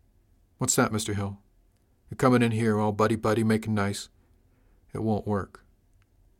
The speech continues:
The pause was deliberate. "Sir."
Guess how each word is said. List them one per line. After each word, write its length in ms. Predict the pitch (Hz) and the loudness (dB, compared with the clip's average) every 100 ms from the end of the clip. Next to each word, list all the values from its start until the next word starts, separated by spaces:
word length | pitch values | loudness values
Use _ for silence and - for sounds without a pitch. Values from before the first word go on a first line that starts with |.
| _ _ _ _ - | _ _ _ _ -14
The 80 | |
pause 380 | 107 120 107 98 | -8 -2 -2 -2
was 100 | 92 | -6
deliberate. 480 | - 95 101 87 - _ _ _ _ _ _ _ _ _ _ _ - | -8 -6 -6 -6 -14 _ _ _ _ _ _ _ _ _ _ _ -8
"Sir." 560 | - - 98 87 - | -6 -2 -2 -4 -8